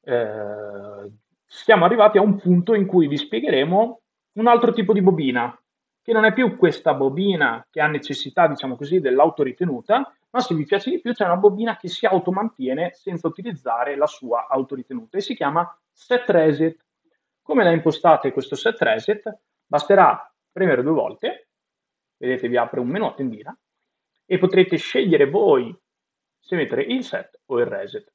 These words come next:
Spieghiamo cos'è questo set reset, io l'ho già fatto. Come stavo dicendo, è una bobina che si setta quando le condizioni sono vere. Quindi faccio un download un attimo per farvi capire la cosa.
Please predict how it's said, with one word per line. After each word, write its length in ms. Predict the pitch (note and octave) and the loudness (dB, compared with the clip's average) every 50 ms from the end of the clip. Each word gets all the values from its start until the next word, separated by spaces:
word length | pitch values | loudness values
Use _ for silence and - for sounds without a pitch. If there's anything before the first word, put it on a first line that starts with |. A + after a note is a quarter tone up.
| _ _ | _ _
Spieghiamo 500 | _ _ - D#3+ D#3 F#3+ G3+ A3 A3 G3+ | _ _ -8 -2 2 2 2 2 0 -4
cos'è 300 | G3+ - D#3 C#3 E3 E3 | -2 -4 0 0 0 -2
questo 260 | - - C#3 - - | -2 -6 -8 -8 -10
set 260 | - - - C3 - - | -10 -4 -4 -4 -4 -2
reset, 360 | A#2 A2 A2 A2+ B2 - - | -4 -4 -4 -6 -10 -14 -10
io 80 | D#3 | -8
l'ho 80 | B2 A2+ | -8 -8
già 100 | G#2 C3+ | -8 -10
fatto. 540 | - - - - _ _ _ - F#4 - _ _ _ _ _ _ _ _ _ _ _ _ _ _ _ _ _ _ _ _ _ _ _ _ _ _ _ | -14 -14 -16 -18 _ _ _ -18 -18 -18 _ _ _ _ _ _ _ _ _ _ _ _ _ _ _ _ _ _ _ _ _ _ _ _ _ _ _
Come 220 | _ - G#3 G3+ F3 | _ 0 2 2 2
stavo 320 | - - F#3 F3 E3 D#3+ | 4 6 8 8 8 6
dicendo, 640 | E3+ - E4 - - - A2+ C3 D3+ F3+ G3 - - | 2 -2 -4 -6 -8 -8 -6 -6 -4 -4 -4 -4 0
è 220 | F3+ E3+ D3+ - - | 0 0 0 0 0
una 180 | F#3+ G3 G#3 G3 | -2 0 2 4
bobina 480 | F#3+ A3 G3+ F3+ F#3+ G3 G#3 A3 - - | 4 4 4 4 2 -2 -2 -2 -4 -4
che 160 | - F#3 E3 | -2 -2 -2
si 200 | E3 - - A3+ | -2 -2 -8 -8
setta 460 | - - - E3 D3+ - - - G#3+ | -6 0 2 2 2 2 0 -2 -2
quando 240 | - G#3 F#3 F3+ F3+ | 0 0 -2 0 0
le 80 | F3 | 0
condizioni 540 | F3 F3 G3 G3+ A3 A3+ - - E3 D3+ D3+ | 0 0 -2 -2 -2 -6 -6 -6 -6 -6 -6
sono 300 | C#3+ - - D3 C#3 C#3 | -6 0 0 0 0 2
vere. 480 | B2+ A2+ G#2+ A2 G#2+ G#2+ A#2 - _ _ _ _ _ | -2 -2 -2 -2 -4 -6 -8 -12 _ _ _ _ _
Quindi 440 | _ - F3 D3+ C3 A2+ A2+ - _ _ _ _ _ _ _ | _ -6 -4 -4 -4 -4 -8 -12 _ _ _ _ _ _ _
faccio 260 | - D3 C3+ - - | -6 -4 -4 -4 -6
un 100 | C#3 C3+ | -6 -2
download 500 | B2+ C3 C3 C3 C3+ C3+ C3 B2 A#2 A#2+ | 0 0 0 0 0 0 0 0 0 -2
un 80 | B2 B2 | -6 -8
attimo 300 | A#2+ A#2+ - A#2+ A#2+ A#2 | -8 -8 -10 -12 -12 -12
per 120 | A#2 - | -12 -12
farvi 280 | - - A#2 A2+ A#2 A2+ | -10 -8 -8 -8 -8 -10
capire 360 | - A#2 - - C#3+ C#3 C3+ | -12 -14 -10 -6 -4 -2 -2
la 120 | A#2+ A#2 | -2 -4
cosa. 480 | - - A2+ G#2 G#2 A2+ E3 G#3 B3+ | -4 -6 -8 -6 -6 -6 -6 -6 -6